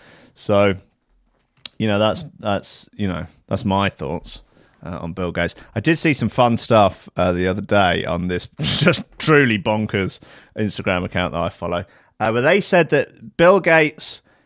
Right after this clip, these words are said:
invented, um, computer viruses to infect his computers so as that he could sell antivirus software. I like that.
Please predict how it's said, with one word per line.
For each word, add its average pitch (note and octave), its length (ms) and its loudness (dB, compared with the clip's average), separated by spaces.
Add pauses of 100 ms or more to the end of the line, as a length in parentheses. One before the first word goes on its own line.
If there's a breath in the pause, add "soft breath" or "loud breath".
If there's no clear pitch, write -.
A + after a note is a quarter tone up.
(300)
invented, C#3+ 920 0 (480)
um, A2+ 320 2
computer F#3+ 540 2
viruses G2+ 800 2 (200)
to C#3+ 140 -2
infect F3 460 2
his D#3+ 220 0
computers C#3 840 0 (240 soft breath)
so C#3 280 2
as C3 140 2
that B2+ 220 2
he C3 140 2
could A#2+ 160 -6
sell B2+ 260 2
antivirus A#2 720 4
software. - 540 -8 (380 soft breath)
I C3+ 100 2
like F3 300 6
that. A#3 460 6